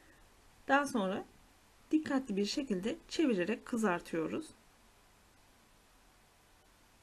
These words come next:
Bu şekilde, yani bu da çok kolay, çok pratik bir tarif arkadaşlar. Zaman ist-,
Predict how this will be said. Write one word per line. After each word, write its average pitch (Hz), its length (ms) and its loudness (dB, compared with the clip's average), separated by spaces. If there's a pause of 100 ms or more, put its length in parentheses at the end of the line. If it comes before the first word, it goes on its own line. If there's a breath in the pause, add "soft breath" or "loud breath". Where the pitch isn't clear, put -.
(1900)
Bu 359 100 6
şekilde, 180 340 0
yani 190 260 0
bu 311 100 -2
da 269 40 -4
çok 240 280 -2
kolay, 185 300 0
çok 262 260 -6
pratik 202 360 -4
bir 165 100 0
tarif 165 360 -4
arkadaşlar. 170 540 -6
Zaman 220 360 2
ist-, 220 180 0